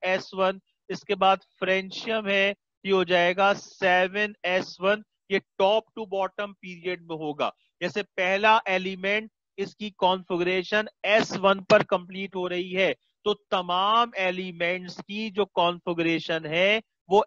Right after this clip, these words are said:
एस वन पर होगी। जो टू, थ्री, फ़ोर, फ़ाइव, सिक्स, सेवन नजर आ रहे हैं, ये पीरियड चेंज हो रहा है। लिथियम सेकंड पीरियड, सोडियम थर्ड पीरियड,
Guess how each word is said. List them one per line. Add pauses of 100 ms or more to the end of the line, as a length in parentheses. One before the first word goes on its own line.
(120)
एस
वन
पर
होगी। (280)
जो
टू,
थ्री,
फ़ोर,
फ़ाइव,
सिक्स,
सेवन
नजर
आ
रहे
हैं, (260)
ये
पीरियड
चेंज
हो
रहा
है। (280)
लिथियम
सेकंड
पीरियड, (580)
सोडियम
थर्ड
पीरियड,